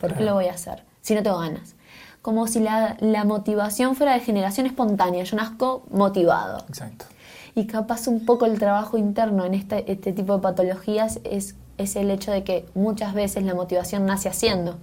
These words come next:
Speaker 2: Ujú.
Speaker 1: Y llevamos a los pacientes a exponerse a, a situaciones que capaz ellos consideran que les genera, eh, pereza o que no quieren hacer.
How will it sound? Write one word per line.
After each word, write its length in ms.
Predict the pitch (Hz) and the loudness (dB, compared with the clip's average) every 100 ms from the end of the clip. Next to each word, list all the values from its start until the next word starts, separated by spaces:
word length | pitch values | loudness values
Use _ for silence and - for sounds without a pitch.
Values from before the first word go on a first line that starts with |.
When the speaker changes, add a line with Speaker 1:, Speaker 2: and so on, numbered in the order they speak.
| - - | -16 -8
Speaker 2:
Ujú. 260 | 151 139 143 - - - - - | -4 -2 -4 -8 -16 -18 -6 0
Speaker 1:
Y 80 | 214 | 2
llevamos 440 | 208 214 226 220 | 4 4 4 2
a 60 | 196 | 2
los 160 | 196 | 2
pacientes 640 | 196 180 - 233 202 202 180 | 0 -4 0 0 2 0 2
a 80 | |
exponerse 960 | 175 - 196 214 254 233 226 208 220 220 - - - - | 0 2 2 4 4 2 0 -2 -2 -4 -12 -20 -14 -6
a, 800 | 175 175 170 165 165 165 - - | -2 0 0 0 0 -2 -6 -8
a 200 | 175 170 | -6 -2
situaciones 580 | - - - 220 196 | 0 0 2 0 0
que 120 | - 180 | 0 0
capaz 340 | 170 185 - | 0 0 -2
ellos 180 | 196 196 | -4 -6
consideran 500 | 185 175 185 185 180 | -6 -4 -2 -2 -2
que 120 | 175 | 0
les 180 | 175 170 | -2 -2
genera, 760 | 175 175 180 175 170 165 165 165 - - - | -6 -4 -2 -4 -4 -2 -4 -6 -16 -8 0
eh, 220 | 170 170 | 2 2
pereza 380 | 175 185 185 185 | 0 -2 0 0
o 40 | 180 | -2
que 80 | |
no 120 | 180 180 | -2 -2
quieren 220 | 185 180 | -2 -4
hacer. 480 | 180 247 233 220 | -2 2 2 2